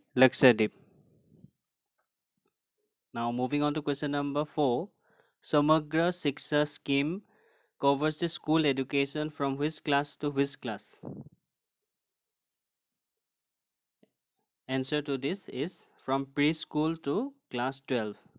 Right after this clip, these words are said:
Now moving on to question number five. Who is the Chief of Staff of U S Army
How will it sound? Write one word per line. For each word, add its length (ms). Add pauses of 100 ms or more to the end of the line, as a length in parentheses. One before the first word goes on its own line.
(1900)
Now 100
moving 320
on 120
to 80
question 260
number 180
five. 400 (500)
Who 180
is 140
the 100
Chief 440
of 220
Staff 440
of 260
U 240
S 200
Army 480